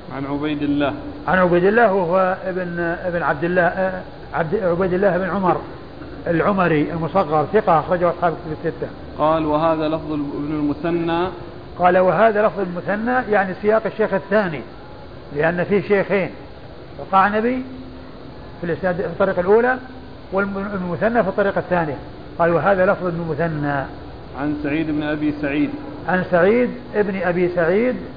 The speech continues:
Speaker 2: وهو المقبري، ثقة، أخرجه أصحاب الكتب الستة، عن أبيه، وهو ثقة، أخرجه أصحاب الكتب الستة. عن
Speaker 1: عن أبي هريرة.
Speaker 2: عن أبي هريرة عبد الرحمن بن صخر الدوسي، صاحب رسول الله صلى الله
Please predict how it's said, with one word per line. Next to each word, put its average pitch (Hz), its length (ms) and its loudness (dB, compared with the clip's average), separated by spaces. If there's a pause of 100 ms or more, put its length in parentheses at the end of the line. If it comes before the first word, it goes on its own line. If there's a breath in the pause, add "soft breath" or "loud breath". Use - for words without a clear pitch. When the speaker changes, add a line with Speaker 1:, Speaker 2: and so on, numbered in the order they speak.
(140)
Speaker 2:
وهو 165 200 2
المقبري، 175 500 2
ثقة، 196 360 2
أخرجه 180 280 2
أصحاب 175 240 0
الكتب 147 280 -6
الستة، 214 220 0
عن 175 180 0
أبيه، 214 300 0 (960)
وهو 160 160 2
ثقة، 185 300 4
أخرجه 175 280 2
أصحاب 165 240 0
الكتب 151 380 -4
الستة. 240 300 2 (1300)
عن 180 180 -2 (440)
Speaker 1:
عن 147 60 2
أبي 156 180 4
هريرة. 143 300 0 (100)
Speaker 2:
عن 196 100 0
أبي 202 180 4
هريرة 202 300 4
عبد 175 220 2
الرحمن 185 280 0
بن 175 200 -2
صخر 175 160 -4
الدوسي، 165 440 2 (420)
صاحب 175 240 2
رسول 170 320 2
الله 170 280 2
صلى 160 80 0
الله 151 120 0